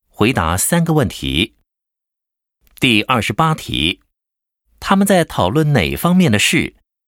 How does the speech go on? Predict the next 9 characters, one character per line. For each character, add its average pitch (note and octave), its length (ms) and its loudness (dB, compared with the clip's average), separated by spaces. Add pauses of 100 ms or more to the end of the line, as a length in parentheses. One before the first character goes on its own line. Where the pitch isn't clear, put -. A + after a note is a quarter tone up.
(1900)
第 B2+ 240 2
二 D3 200 0
十 C3+ 140 -2
九 F#2 220 0
题， - 480 -4 (800)
根 G3 180 2
据 E3+ 140 2
对 D3 180 2
话， F#2+ 460 0